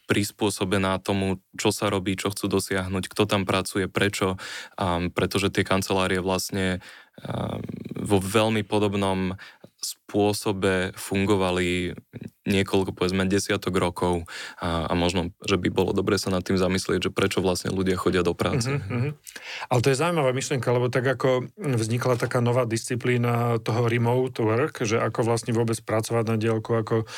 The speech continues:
Speaker 2: udržať tú firemnú kultúru a tieto, mm, veci, ktoré súvisia s tým, tak možno prichádza aj k takej redefinícii toho office work,
Speaker 1: Mhm.
Speaker 2: že, že vlastne možno je to niečo úplne iné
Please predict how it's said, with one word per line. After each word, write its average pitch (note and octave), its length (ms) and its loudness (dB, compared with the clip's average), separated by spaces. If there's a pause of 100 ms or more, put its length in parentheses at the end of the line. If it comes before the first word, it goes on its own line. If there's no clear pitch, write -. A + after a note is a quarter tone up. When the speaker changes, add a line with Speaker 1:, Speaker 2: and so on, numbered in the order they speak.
(220)
Speaker 2:
udržať A2+ 320 2
tú - 80 -4
firemnú A2+ 400 2
kultúru A2+ 640 2
a G#2+ 80 -2
tieto, A2 480 2
mm, A2+ 560 -2
veci, A2+ 240 0
ktoré A2+ 240 0
súvisia A2+ 480 0
s - 80 -12
tým, B2+ 160 0 (320)
tak A#2 160 4
možno C3 160 2
prichádza B2 400 2
aj A#2+ 80 0
k A#2+ 80 -10
takej A#2+ 140 2 (100)
redefinícii B2 640 0
toho B2+ 320 2
office A#2+ 240 -2
work, A2 240 0
Speaker 1:
Mhm. G#2 80 4
Speaker 2:
že, A#2+ 140 2 (260)
že A#2+ 80 2
vlastne B2 240 0
možno B2 240 2
je B2+ 120 0
to C3+ 120 0
niečo C3 320 0
úplne B2+ 260 0
iné A#2+ 220 2